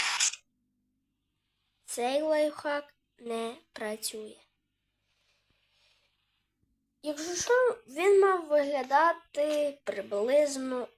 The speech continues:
ось так. Ви бачите на екрані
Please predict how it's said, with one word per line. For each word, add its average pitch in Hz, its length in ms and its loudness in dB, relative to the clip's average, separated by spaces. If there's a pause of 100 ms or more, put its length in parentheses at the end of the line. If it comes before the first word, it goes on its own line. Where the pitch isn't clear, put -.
ось 247 400 -4 (100)
так. - 140 -14 (2250)
Ви 277 200 0
бачите 262 500 -2
на 330 200 -2
екрані 427 560 0